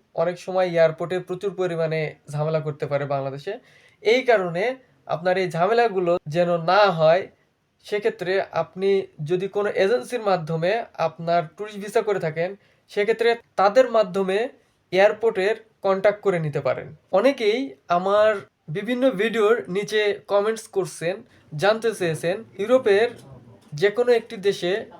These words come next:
ঢোকার সময় ইংলিশ কি খুবই গুরুত্বপূর্ণ? সমগ্র ইউরোপেই ইংলিশ খুব একটা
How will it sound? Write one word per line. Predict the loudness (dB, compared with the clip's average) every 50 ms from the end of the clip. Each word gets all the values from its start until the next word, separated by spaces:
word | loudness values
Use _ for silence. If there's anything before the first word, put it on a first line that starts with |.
| -14 -10
ঢোকার | -10 -4 0 2 2
সময় | 2 0 -4 -6 -4 0 0 0 0 0 -2 -8 -16 -18 -12 -8
ইংলিশ | -8 -8 -6 -4 -6 -6 -6 -6
কি | -8 -8
খুবই | -8 -6 -8 -6 -6 -4
গুরুত্বপূর্ণ? | -4 -4 -6 -4 -4 -6 -6 -4 -4 -6 -6 -6 -10 -12 -14 -20 -20 -20 -20 -20 _ _
সমগ্র | -14 -8 -6 0 2 2 2 2 0 -2 -2 -2
ইউরোপেই | -2 -4 -2 -2 -2 2 4 4 4 4 4 -2 -8 -14 -10 -8
ইংলিশ | -6 -6 -6 -6 -6 -6 -8 -10 -12 -16 _ -14
খুব | -12 -10 -2 0
একটা | 0 0 0 2 2 2 4 4 2 0